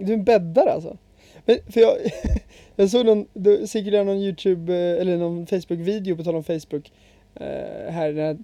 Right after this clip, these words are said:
det var en officerare som stod, en gammal veteran eller officerare som stod och berätt-, framför ett, eh, stort auditorium, eh, på någon universitet eller någonting. Och sen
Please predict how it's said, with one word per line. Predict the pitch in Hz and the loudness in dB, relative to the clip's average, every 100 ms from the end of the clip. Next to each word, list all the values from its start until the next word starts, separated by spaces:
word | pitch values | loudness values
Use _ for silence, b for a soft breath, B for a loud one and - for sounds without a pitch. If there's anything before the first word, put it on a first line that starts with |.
| b b b | b b b
det | 175 | -2
var | 165 | 0
en | 160 | 0
officerare | 180 180 - 214 185 165 202 165 | -4 -6 -4 -2 2 4 4 2
som | - 165 | -2 -10
stod, | - 160 | -8 -4
en | 165 | -2
gammal | 170 165 160 | -2 -2 -2
veteran | 165 160 175 180 170 160 | -4 -4 -2 0 -2 -4
eller | 156 | -4
officerare | 156 156 170 156 | -6 -6 -4 -4
som | 151 | -4
stod | 156 165 156 | -6 -4 -4
och | 156 b b b b - | -8 b b b b -10
berätt-, | 165 170 165 - 196 | 0 0 0 -8 -4
framför | - 170 151 | 0 0 0
ett, | 165 156 | -4 -2
eh, | 170 160 156 151 | 2 4 4 0
stort | 156 165 | -4 -4
auditorium, | 170 160 151 175 165 151 147 147 | -2 -4 -2 -2 0 -2 -4 -8
eh, | 151 147 | -8 -8
på | 170 | -8
någon | 156 | -6
universitet | 156 156 151 - 156 | -4 -6 -6 -8 -8
eller | 151 | -8
någonting. | 151 151 b b b b _ | -8 -10 b b b b _
Och | - | -10
sen | 160 160 | -4 -4